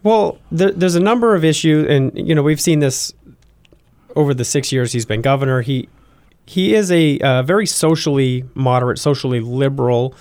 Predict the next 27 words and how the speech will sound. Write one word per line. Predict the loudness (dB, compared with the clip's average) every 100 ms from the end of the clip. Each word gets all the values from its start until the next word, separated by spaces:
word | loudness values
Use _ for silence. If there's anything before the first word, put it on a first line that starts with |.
| -20 -20 -20 _ -6
Republican, | -2 0 -2 -4 -4 -4 -4 -10
very | -18 -4 0 2 0 -4
fiscally | -6 0 0 0 -2 -2
conservative, | -2 -4 -2 -2 -2 -4 0
very | 0 2
good | 0 0
fiscally, | -2 0 0 0 0
very | 0 -2
good | -2
on | -4 -6 -10 -10
firearms, | -2 2 2 2 0 -2 -4
very | -4 -2
good | -2
on | -2 -2
a |
lot | 0 2 2
of |
issues. | 0 0 0 0 -2 -8 -18 -20 -20 -20 _ -4
But | 0
there's | 2 0 -2
certain | -2 0 0
social | 0 2 2 2 0 0 -2 -2
issues | -2 0 -2 -2 -4
that | -2 -2
a | 0
lot | 0 0 0
of | -2 -6 -18